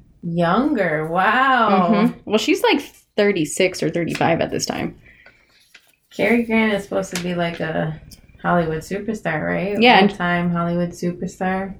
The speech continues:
Speaker 2: Mm-hmm, and she's the one that gave him his start, because he was not a very seasoned actor at the time,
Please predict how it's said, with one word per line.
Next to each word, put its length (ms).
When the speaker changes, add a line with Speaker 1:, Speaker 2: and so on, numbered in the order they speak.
Speaker 2:
Mm-hmm, 320
and 100
she's 160
the 80
one 140
that 100
gave 180
him 120
his 140
start, 440
because 480
he 200
was 180
not 300
a 80
very 240
seasoned 380
actor 340
at 140
the 80
time, 420